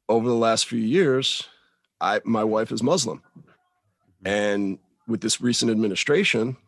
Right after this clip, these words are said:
I all of a sudden started to see things in a little bit of a different way,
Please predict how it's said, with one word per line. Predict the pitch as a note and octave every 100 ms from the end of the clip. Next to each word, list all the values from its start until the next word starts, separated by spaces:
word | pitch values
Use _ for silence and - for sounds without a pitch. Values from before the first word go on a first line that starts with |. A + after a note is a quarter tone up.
| _ _ _ _ _ _ _ _ _ _ _ _
I | G2
all | A2+ A#2+
of |
a | B2+
sudden | - B2 B2+ B2 -
started | - B2 A2+
to | G#2+
see | - A#2+
things | B2 B2
in | B2
a |
little | A#2+ A#2+
bit | A#2
of | A#2
a |
different | A2 C3 C3 A2+
way, | F3+